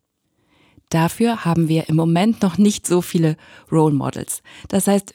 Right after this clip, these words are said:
ja, wir müssen uns verlassen auf unseren eigenen Erfahrungsweg. Und das ist auch gut so. Aber es gibt ein paar Modelle, an denen wir uns orientieren können. Weniger, äh,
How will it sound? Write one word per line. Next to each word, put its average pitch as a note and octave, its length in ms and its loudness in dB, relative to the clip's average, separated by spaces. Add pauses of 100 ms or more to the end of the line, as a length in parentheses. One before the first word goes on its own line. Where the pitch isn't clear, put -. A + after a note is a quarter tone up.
ja, - 240 -2
wir G3+ 80 0
müssen A3 240 -2
uns A3+ 160 -4
verlassen G#3+ 420 -2
auf G3 140 -8
unseren F#3 280 -4
eigenen F#3 420 -2
Erfahrungsweg. E3+ 840 -4 (280)
Und F#3 140 -2
das G3+ 140 -4
ist - 120 -6
auch - 180 -8
gut E3+ 220 -6
so. - 240 -10 (960)
Aber E3+ 340 -2 (100)
es A3+ 200 -4
gibt C4 260 2
ein D3+ 140 -2
paar D3+ 140 -4
Modelle, D3 440 0
an D3 160 0
denen C#3+ 240 0
wir C#3 120 -2
uns C#3 180 -4
orientieren C#3+ 640 -6
können. D3+ 360 -8 (540)
Weniger, E3 600 0 (540)
äh, C#3+ 320 0